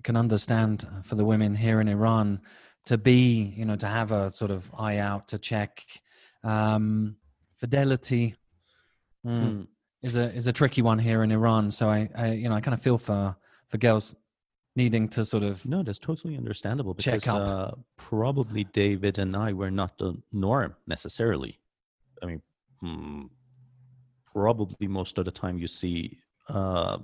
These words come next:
Speaker 2: men hanging out with women is not only, uh, a platonic friendship that has been.
Speaker 1: Well,
Speaker 2: So,
Speaker 1: there's
Speaker 2: yeah.
Speaker 1: the, uh, w-,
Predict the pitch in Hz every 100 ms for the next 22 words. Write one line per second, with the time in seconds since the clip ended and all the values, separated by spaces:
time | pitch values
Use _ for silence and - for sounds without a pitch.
0 | - 95 95 90 87 95 87 87 82 82
1 | 85 90 92 87 87 82 80 90 80 -
2 | 85 80 78 - _ _ _ _ _ _
3 | _ - 87 78 69 50 - _ _ -
4 | - 92 - 101 85 80 - _ _ _
5 | - 80 - - 80 - - - _ _
6 | _ _ _ _ _ _ _ _ _ _
7 | - - 82 80 - - - _ _ _
8 | _ _ - 131 85 80 76 _ _ _
9 | _ _ - 135 131 143 131 131 123 120
10 | 120 - 65 64